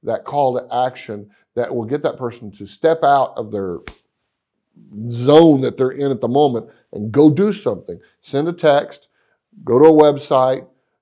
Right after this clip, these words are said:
mail in a form, whatever those actions are. And so let me think, let me tell you about, like, some tips around this of things you wanna do. Number one,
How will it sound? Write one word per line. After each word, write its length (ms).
mail 360
in 80
a 80
form, 640
whatever 320
those 280
actions 440
are. 320
And 140
so 140
let 120
me 80
think, 300
let 100
me 80
tell 180
you 120
about, 560
like, 300
some 380
tips 460
around 380
this 220
of 120
things 220
you 80
wanna 160
do. 300
Number 200
one, 360